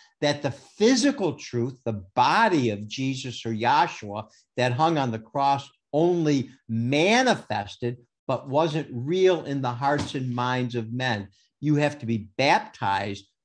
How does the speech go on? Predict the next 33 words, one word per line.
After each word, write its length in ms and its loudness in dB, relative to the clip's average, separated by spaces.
with 320 -6
that 340 4
Spirit, 520 -6
with 320 -6
that 340 6
Holy 360 0
Spirit, 600 -6
in 240 -4
order 360 2
for 220 -4
you 260 2
to 140 -4
see 340 -4
spiritual 840 0
truth 500 -8
and 220 -2
receive 460 -2
spiritual 840 0
grace. 540 -2
And 200 -2
the 60 0
physical 600 0
works 300 -2
of 60 -10
the 80 -4
law 360 2
will 240 -4
not 480 -2
get 280 -4
you 120 -6
anything 540 -4
more 420 -2
than, 640 -2